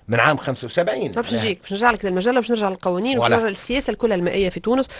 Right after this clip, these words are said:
Speaker 2: اللي تم اعتمادها منذ، آه، سنوات عدة. لكن باش نرجع لحاجة صغيرة قلتها.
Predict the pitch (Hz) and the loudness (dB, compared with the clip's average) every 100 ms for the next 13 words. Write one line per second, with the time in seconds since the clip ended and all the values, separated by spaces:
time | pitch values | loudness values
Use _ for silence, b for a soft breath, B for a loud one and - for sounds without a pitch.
0 | B 196 196 220 185 185 220 202 226 214 | B -6 -2 0 2 2 4 4 4 4
1 | 175 165 156 156 151 160 175 175 185 180 | 4 4 4 2 2 0 0 0 0 0
2 | 170 156 - 233 262 339 320 269 277 247 | -2 -2 -2 -4 -2 0 2 0 0 2
3 | 226 202 175 175 180 | 2 2 2 -2 -2